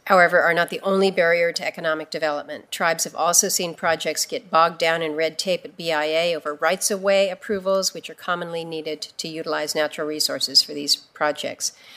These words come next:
So our bill would address this barrier too by authorizing a self-determination process similar to the model used in the Hearth Act for tribal leasing regulations.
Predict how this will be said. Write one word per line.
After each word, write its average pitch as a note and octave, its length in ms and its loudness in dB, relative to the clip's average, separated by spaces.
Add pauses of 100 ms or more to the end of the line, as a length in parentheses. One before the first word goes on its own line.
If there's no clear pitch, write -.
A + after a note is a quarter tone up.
So - 180 -2
our D#3+ 160 6
bill F3+ 280 4
would E3+ 140 0
address D#3+ 400 2
this D#3+ 180 -2
barrier D#3+ 400 -2
too G3 380 0 (480)
by D#3+ 120 4
authorizing E3+ 540 2
a D3+ 60 -4
self-determination F#3+ 1040 2
process G#3+ 500 0
similar G3 520 4
to F3+ 120 -12
the E3+ 80 -6
model D#3+ 300 0
used D#3+ 260 -6
in D3+ 120 -6
the D3 60 -4
Hearth E3+ 400 -6
Act D#3 300 -6
for - 160 -16
tribal D#3+ 380 -4
leasing D3+ 480 -2 (160)
regulations. D3 840 -8